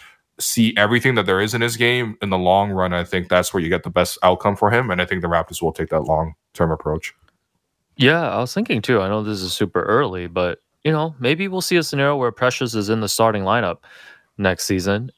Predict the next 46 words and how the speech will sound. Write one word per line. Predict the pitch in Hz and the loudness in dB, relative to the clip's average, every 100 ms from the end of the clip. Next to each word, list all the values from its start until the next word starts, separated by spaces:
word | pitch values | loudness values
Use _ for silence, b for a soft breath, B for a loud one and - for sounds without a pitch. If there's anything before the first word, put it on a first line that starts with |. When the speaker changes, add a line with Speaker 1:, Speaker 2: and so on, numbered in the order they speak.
| - | 0
Speaker 2:
and | 101 98 98 | 2 2 -2
we | 101 107 | -2 -2
can | 120 117 | 2 2
have | 113 | 0
Gary | 98 104 113 | 2 2 2
come | 113 107 110 | 0 0 2
off | 107 | 0
the | 104 | 0
bench | 95 113 95 - - _ _ _ - | 2 0 0 -6 -8 _ _ _ -2
as | 92 | 0
a | 90 | 2
six | 127 - | 0 0
man. | - 92 | -6 -6
Speaker 1:
Mm. | 98 90 _ _ _ | -6 -10 _ _ _
Speaker 2:
Like, | 104 92 _ _ _ - | 0 0 _ _ _ 2
you | |
know, | 135 | 4
Speaker 1:
I | 127 | 4
mean, | 202 | 0
Speaker 2:
I | |
feel | 175 | 2
Speaker 1:
look, | 165 | 0
Speaker 2:
like | 147 | 2
that | - - | 0 0
could | 151 | 0
be | |
Speaker 1:
I, | 131 | 2
I | 202 | 2
Speaker 2:
one | |
Speaker 1:
would, | - | 0
Speaker 2:
option. | - 185 | 0 2
Speaker 1:
I | |
would | 349 277 | 2 0
be | 277 | 0
very, | 190 185 - b b b b - | 2 0 -4 b b b b -4
I'd | 180 | 2
be | 285 | 2
very | 165 165 156 | 4 4 4
interested | 139 131 - 117 104 | 0 -2 2 2 2
to | 104 | -2
see | 113 104 92 - B B B B _ | 2 2 2 -4 B B B B _
if | 110 95 - - | -2 -2 -14 -4
somebody's | - 113 107 104 | 0 4 4 2
able | 98 95 95 | 0 0 -2
to | 92 98 | -6 -8
convince | - 87 92 85 - | -6 -2 -2 -2 -8